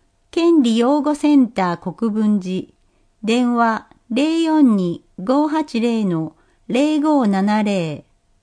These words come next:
仕事三つ。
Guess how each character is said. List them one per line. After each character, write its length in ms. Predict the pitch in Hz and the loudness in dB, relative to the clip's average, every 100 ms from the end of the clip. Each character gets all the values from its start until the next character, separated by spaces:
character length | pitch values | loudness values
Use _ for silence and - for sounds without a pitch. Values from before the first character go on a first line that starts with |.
| _ _ _ _ _ _ _ _ _ _ _ _ _ _ _ _ _ | _ _ _ _ _ _ _ _ _ _ _ _ _ _ _ _ _
仕 220 | - - | -10 0
事 640 | 262 294 285 277 269 - - _ _ | 4 4 2 -2 -4 -6 -12 _ _
三 260 | 196 202 196 _ | -6 -6 -6 _
つ。 380 | - 226 208 190 | -10 -6 -6 -8